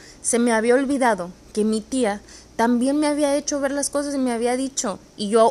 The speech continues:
omití ese recuerdo de, "No, es que mira, asustaste a la niña, qué tal y tal", porque primero sí me regañaron bien feo y después me explicaron el por qué. Y yo omití, mi cerebro omitió,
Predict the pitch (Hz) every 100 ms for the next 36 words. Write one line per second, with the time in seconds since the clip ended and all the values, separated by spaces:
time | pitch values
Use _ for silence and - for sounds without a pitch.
0 | - 262 240 254 254 247 214 240 220 208
1 | 190 190 - - - - 240 262 285 277
2 | 277 302 294 214 247 269 262 233 208 202
3 | 220 233 208 247 214 220 240 240 233 214
4 | 214 196 220 214 - 233 233 214 196 202
5 | 208 240 254 240 214 185 185 190 233 226
6 | 220 214 233 - 233 214 208 - - 277
7 | 415 - - - - 226 233 226 - -
8 | 214 202 214 208 311 - - - 196 -
9 | 185 196 294 247 - 220 254 277 311 240
10 | 285 370 - - 240 226 214 254 320 285
11 | 220 254 277